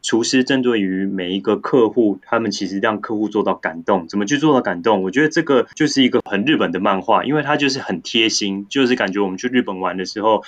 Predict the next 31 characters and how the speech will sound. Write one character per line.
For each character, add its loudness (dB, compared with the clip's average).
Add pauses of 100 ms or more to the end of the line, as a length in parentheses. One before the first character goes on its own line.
(160)
他 0
们 0
很 -2
会 2
注 -6
意 -2
一 -4
些 0
小 -2
细 -4
节。 -6 (340)
那 0
这 2
位 6
厨 -6
师 -6
其 -8
实 -6
就 0
会 2
为 2
了 0
每 -4
一 0
个 0
人， 0
因 4
为 6
每 2
一 -2
个 0